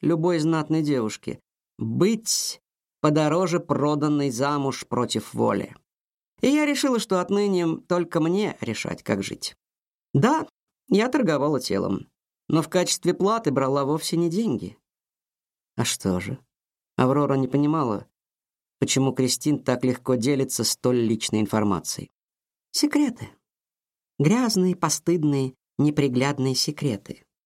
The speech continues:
Я рано поняла, что самая дорогая валюта на Великом Материке — это информация, и я умело ей пользовалась. Сколотила на этом целое состояние, и теперь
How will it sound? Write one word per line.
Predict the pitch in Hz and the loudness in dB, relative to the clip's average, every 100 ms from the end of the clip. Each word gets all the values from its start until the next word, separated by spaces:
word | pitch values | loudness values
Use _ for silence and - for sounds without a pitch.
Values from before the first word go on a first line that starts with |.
| _ _ _ _ - | _ _ _ _ -4
Я | 208 240 | 0 0
рано | 233 226 | 2 0
поняла, | 220 226 226 180 | 2 0 2 0
что | 147 156 | -2 -4
самая | - 175 175 165 151 | 0 0 2 2 0
дорогая | - 147 156 151 165 165 | -2 -2 0 0 0 0
валюта | 170 220 254 135 | 0 -2 -2 -2
на | 127 | 0
Великом | 120 123 127 131 | 0 0 0 0
Материке — | 127 123 123 123 123 123 | 0 0 -2 -2 -2 -2
это | 147 147 131 127 _ _ _ | -4 -2 -2 -2 _ _ _
информация, | 170 165 180 185 117 95 - 92 - _ _ _ _ - | 0 2 2 2 0 -2 -6 -8 -10 _ _ _ _ -2
и | 151 | 0
я | 165 190 | 2 0
умело | - 156 170 185 151 | 0 0 2 2 0
ей | 135 139 | 0 -4
пользовалась. | - 104 101 107 98 101 - - _ _ _ | -2 -2 0 0 -2 -2 -6 -12 _ _ _
Сколотила | - - 151 160 208 196 | -8 0 0 2 0 2
на | 165 156 | 2 0
этом | 147 147 | 0 -2
целое | - 160 151 | 0 0 0
состояние, | 147 147 - 151 135 110 107 120 | 0 -4 -2 0 0 0 0 -2
и | |
теперь | 123 151 202 196 | -2 0 0 -2